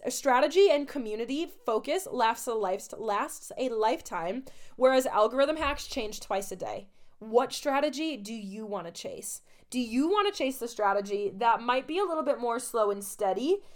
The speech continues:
but it's going to pay off in the long run because you have that intimate, close-knit community that's going to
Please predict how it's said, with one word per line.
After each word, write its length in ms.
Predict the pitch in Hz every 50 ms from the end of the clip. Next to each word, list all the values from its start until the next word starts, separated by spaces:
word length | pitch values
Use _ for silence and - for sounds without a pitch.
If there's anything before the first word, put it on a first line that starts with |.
| - - - -
but 100 | 277 277
it's 160 | 294 294 277
going 300 | - - 277 262 269 285
to 340 | 277 - 311 302 294 294 269
pay 280 | - - - 233 220 208
off 200 | 214 247 247 -
in 80 | 269
the 80 | 277 277
long 320 | 269 240 214 196 196 196
run 260 | 190 185 175 175 220 254
because 280 | 262 254 254 254 214
you 80 | 226 240
have 160 | 240 220 208
that 200 | 226 220 - -
intimate, 400 | 214 233 254 - 294 320 285 -
close-knit 460 | - - 240 226 254 - 247 247 226
community 480 | - - 254 220 202 196 190 185 196 196
that's 220 | 185 196 196 196
going 240 | - - 214 208 208
to 300 | 202 - 233 208 208